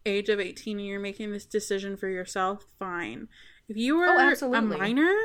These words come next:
Speaker 1: no. I'm sorry, but that's
Speaker 2: See?
Speaker 1: unacceptable.
Speaker 2: Literally, it's like, I remember, so this is another part of it too. So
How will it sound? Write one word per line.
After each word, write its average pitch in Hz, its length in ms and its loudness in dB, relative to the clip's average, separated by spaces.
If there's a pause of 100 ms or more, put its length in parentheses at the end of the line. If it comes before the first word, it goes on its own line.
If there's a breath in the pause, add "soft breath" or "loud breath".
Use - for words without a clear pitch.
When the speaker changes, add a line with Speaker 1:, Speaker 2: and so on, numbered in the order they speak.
(160)
Speaker 1:
no. 240 720 4
I'm 254 140 4
sorry, 277 320 8
but 208 120 2
that's 233 160 4
Speaker 2:
See? 285 140 2
Speaker 1:
unacceptable. 226 800 0 (420)
Speaker 2:
Literally, 269 500 2
it's 226 160 -2
like, 311 120 -2
I 269 120 4
remember, 240 720 2
so 220 220 -2
this 247 260 -4
is 233 100 -4
another 208 280 0
part 190 200 -2
of 175 60 -4
it 170 100 -6
too. 185 220 -6
So - 100 -10